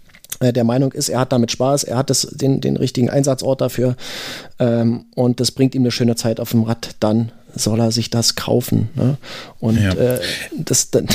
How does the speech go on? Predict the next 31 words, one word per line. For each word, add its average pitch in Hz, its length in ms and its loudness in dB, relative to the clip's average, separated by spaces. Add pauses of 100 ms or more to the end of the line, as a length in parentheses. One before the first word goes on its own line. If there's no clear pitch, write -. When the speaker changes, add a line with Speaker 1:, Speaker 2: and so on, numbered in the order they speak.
Speaker 2:
Ich - 140 0
meine 123 180 2
natürlich, 120 420 -2 (600)
also 110 220 2 (100)
gerade 104 240 2
so 110 80 2
bei, 101 180 2
bei 95 140 0
E-Bikes 101 460 2
kommen 104 180 2
dann 101 100 2
noch 98 200 -2 (760)
ein 107 100 4
paar 104 420 2
andere 104 300 0
Argumentationslinien 98 1120 0
dazu, 95 360 0
zum 95 180 -2
Beispiel 90 320 0
was, 87 300 -2 (500)
was 123 140 2
die 123 100 2
Trailnutzung 104 640 0
angeht, 95 400 0
dass 92 140 0
man 92 120 0
da 87 280 0
Bedenken 87 520 0
hat, - 400 0
äh, 82 400 0
dass - 380 -2